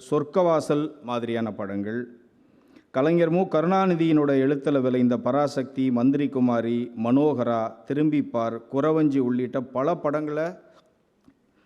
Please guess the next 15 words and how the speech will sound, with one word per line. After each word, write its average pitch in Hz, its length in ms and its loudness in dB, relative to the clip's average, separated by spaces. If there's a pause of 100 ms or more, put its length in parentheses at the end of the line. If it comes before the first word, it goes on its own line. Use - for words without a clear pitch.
(120)
இந்த 127 260 4
வகைமைக்கு 135 540 0
நம்ம 117 240 2
குறிப்பிட்டு 127 520 -4
சொல்லலாம். 113 560 -4 (1000)
"பாடுவது 190 640 4
தான், 202 320 0 (640)
பாடி 190 440 0
நடிக்கிறது 160 560 0
தான் 165 200 2
நடிப்பு" 139 720 2 (2000)
அப்படின்னு 156 400 2
கொல்லப்பட்ட 165 540 2
ஒரு 135 160 2
காலகட்டத்தை, 143 1000 0